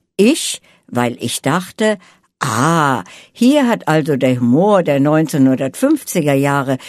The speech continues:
die ganze Zeit gesteckt.“ Wenn er nicht gerade von Thomas Gottschalk gebraucht wurde.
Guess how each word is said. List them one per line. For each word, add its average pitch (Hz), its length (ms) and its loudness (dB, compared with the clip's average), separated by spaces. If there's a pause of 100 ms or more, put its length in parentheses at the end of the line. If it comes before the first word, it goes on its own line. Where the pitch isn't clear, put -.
(180)
die 160 220 -2
ganze 277 500 0
Zeit 233 460 -2
gesteckt.“ - 720 -4 (1200)
Wenn 139 460 0
er 220 140 0
nicht 233 260 -2
gerade 135 400 -2
von 123 240 -4
Thomas 107 380 -8
Gottschalk 190 480 -4
gebraucht - 520 -8
wurde. - 300 -16